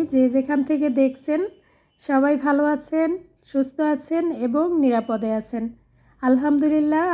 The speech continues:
আমি ভালো আছি আল্লাহর রহমতে, আপনাদের সবার দোয়া ও ভালোবাসায়। সকালে মিষ্টি আলো যখন পর্দার ফাঁক দিয়ে ঘরে ঢোকে তখন খুব ভালো লাগে। ঘর সাজানো বা গোছানো মানে শুধু সৌন্দর্য নয়, এটা প্রতিদিন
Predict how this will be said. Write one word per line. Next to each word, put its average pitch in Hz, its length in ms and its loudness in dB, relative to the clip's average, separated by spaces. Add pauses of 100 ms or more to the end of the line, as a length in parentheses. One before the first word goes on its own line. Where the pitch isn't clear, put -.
আমি 247 240 2
ভালো 262 300 0
আছি 294 360 -4
আল্লাহর 262 360 0
রহমতে, 254 440 0 (100)
আপনাদের 233 420 -4
সবার 233 500 -4
দোয়া 226 280 -2
ও 277 60 -2 (140)
ভালোবাসায়। 226 720 -4 (680)
সকালে 277 420 2
মিষ্টি 302 440 2
আলো 330 220 2
যখন 320 460 -2
পর্দার 269 420 0
ফাঁক 285 320 -2
দিয়ে 294 240 0
ঘরে 277 300 0
ঢোকে 294 380 2 (460)
তখন 277 300 0
খুব 330 280 -2
ভালো 247 260 0
লাগে। 220 340 -4 (720)
ঘর 247 260 4
সাজানো 294 460 2
বা 302 220 2
গোছানো 254 500 -2
মানে 302 260 0
শুধু 269 340 -4
সৌন্দর্য 233 580 -2
নয়, 220 220 -4 (360)
এটা 269 220 0
প্রতিদিন 320 480 2